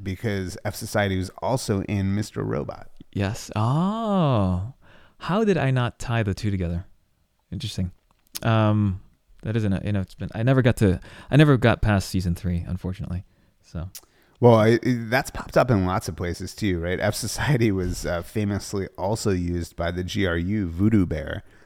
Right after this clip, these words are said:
Speaker 1: when they, uh, in twenty sixteen disrupted the power grid in Ukraine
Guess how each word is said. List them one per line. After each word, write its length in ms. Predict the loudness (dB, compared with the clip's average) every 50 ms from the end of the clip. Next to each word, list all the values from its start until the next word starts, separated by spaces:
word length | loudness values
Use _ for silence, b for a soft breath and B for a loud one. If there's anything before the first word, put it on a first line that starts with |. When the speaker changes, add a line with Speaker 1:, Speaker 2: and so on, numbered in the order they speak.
| b b -4
Speaker 1:
when 360 | 0 0 0 2 0 -2 -2
they, 480 | -2 -4 -4 -4 -4 -6 -8 -8 -12 -14 -10 -8
uh, 160 | -6 -6 -6 -6
in 100 | -6 -6
twenty 220 | -4 -2 -2 -2 -2
sixteen 540 | -2 -4 -8 -10 -10 -6 -4 -2 0 0 0
disrupted 640 | -2 -2 -4 -2 -2 -2 -2 -2 -4 -6 -6 -6 -8
the 300 | -8 -8 -8 -10 -12 -14 -12 _
power 300 | -4 -2 0 2 2 0 0
grid 240 | 0 0 0 0 -2
in 140 | -2 -4 -6
Ukraine 680 | -6 -8 -10 -10 -6 -4 -2 -2 -2 -4 -4 -6 -8